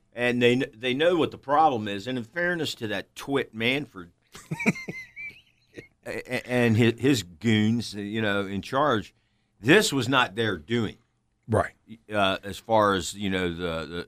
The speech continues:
Speaker 1: the, the launch angle and, and the hitting approach. That was not their doing. And, uh, so, uh, the game
Speaker 2: But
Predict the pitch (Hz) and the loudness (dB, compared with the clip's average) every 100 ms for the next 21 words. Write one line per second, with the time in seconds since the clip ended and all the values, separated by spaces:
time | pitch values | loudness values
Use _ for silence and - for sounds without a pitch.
0 | 85 92 85 90 107 107 - 107 98 95 | -10 -8 -4 2 4 4 2 2 2 2
1 | 95 95 92 90 87 87 90 82 107 95 | 2 2 2 -2 -4 -2 -2 0 0 -2
2 | 82 - 80 65 - 101 107 101 95 101 | -6 -12 -16 -18 -10 -2 -2 -2 2 2
3 | 98 - 92 80 67 92 98 82 78 76 | 2 -4 -4 -4 -6 -6 -4 -4 -8 -12
4 | 80 76 76 73 71 _ _ _ _ _ | -12 -12 -12 -12 -12 _ _ _ _ _
5 | _ _ _ _ _ _ - 113 107 95 | _ _ _ _ _ _ -2 4 4 4
6 | - _ _ _ _ _ _ _ - - | 0 _ _ _ _ _ _ _ -20 -20
7 | - - _ _ _ 110 135 170 262 277 | -20 -20 _ _ _ -6 -2 0 2 6